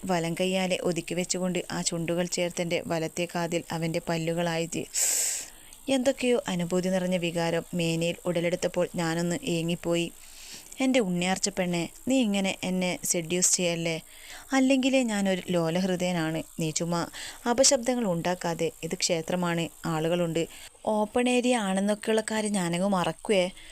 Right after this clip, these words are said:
സ്വയം താടി ഒഴിഞ്ഞുകൊണ്ട് അവനത് പറയുമ്പോൾ എൻ്റെ മുഖത്ത് രക്തവർണം ഇരച്ചു കയറുന്നുണ്ടായിരുന്നു. "കിച്ചു, മതിയടി മതി. ശിവേട്ടൻ കാടുകുലിക്ക് വരുന്നുണ്ട് ഇങ്ങോട്ടേക്ക്." "ഇതെങ്ങനെ അറിഞ്ഞു എന്നാ?" "ഇനി കൊഞ്ചലൊക്കെ പിന്നെ.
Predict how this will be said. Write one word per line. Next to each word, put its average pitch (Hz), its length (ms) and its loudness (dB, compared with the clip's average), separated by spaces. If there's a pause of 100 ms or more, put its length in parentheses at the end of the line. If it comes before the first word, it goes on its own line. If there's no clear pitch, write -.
(200)
സ്വയം 269 320 4
താടി 170 420 0
ഒഴിഞ്ഞുകൊണ്ട് 202 540 0
അവനത് 170 420 -2
പറയുമ്പോൾ 185 460 0
എൻ്റെ 170 200 0
മുഖത്ത് 180 340 -2 (180)
രക്തവർണം 175 560 -2 (100)
ഇരച്ചു 170 300 -2
കയറുന്നുണ്ടായിരുന്നു. 170 840 0 (380)
"കിച്ചു, - 360 2 (440)
മതിയടി 302 340 4
മതി. 269 340 4 (140)
ശിവേട്ടൻ 202 420 2
കാടുകുലിക്ക് 214 560 0
വരുന്നുണ്ട് 208 420 2
ഇങ്ങോട്ടേക്ക്." 190 480 0 (460)
"ഇതെങ്ങനെ 247 400 2
അറിഞ്ഞു 185 280 0
എന്നാ?" 190 200 0 (520)
"ഇനി 240 180 4
കൊഞ്ചലൊക്കെ 202 500 0
പിന്നെ. 175 340 0